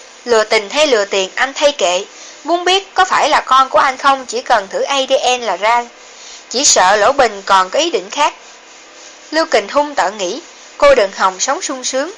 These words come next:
Lưu Kình vốn thông minh, một khi đã ra quyết định liền thay đổi sắc thái biểu cảm, giọng điệu cũng trở nên mềm mỏng hơn, giả bộ buồn bã.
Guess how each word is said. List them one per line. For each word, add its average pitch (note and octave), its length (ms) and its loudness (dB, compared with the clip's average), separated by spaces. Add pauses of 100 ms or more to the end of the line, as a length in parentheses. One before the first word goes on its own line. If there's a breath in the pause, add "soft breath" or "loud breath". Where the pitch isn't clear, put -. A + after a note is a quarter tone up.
(680 loud breath)
Lưu D#4+ 140 0
Kình G#3+ 260 0
vốn C#4 240 2
thông C#4 240 -4
minh, C4+ 180 0 (320 loud breath)
một G#3+ 180 2
khi D4+ 220 0
đã A3 140 2
ra C#4+ 200 4
quyết D#4 220 -4
định G3 220 -4
liền G#3+ 260 -2
thay C4 220 2
đổi G3 220 0
sắc D#4+ 240 0
thái D4+ 300 2
biểu A3+ 240 -6
cảm, G#3 240 0 (420 loud breath)
giọng G3+ 240 2
điệu G3 240 -2
cũng A#3 180 -8
trở G3 240 -2
nên C#4+ 280 -2
mềm G3+ 180 -4
mỏng F#3+ 200 -4
hơn, C#4 260 -2 (360 loud breath)
giả G#3 180 2
bộ F#3+ 240 2
buồn G#3+ 240 0
bã. F3+ 280 2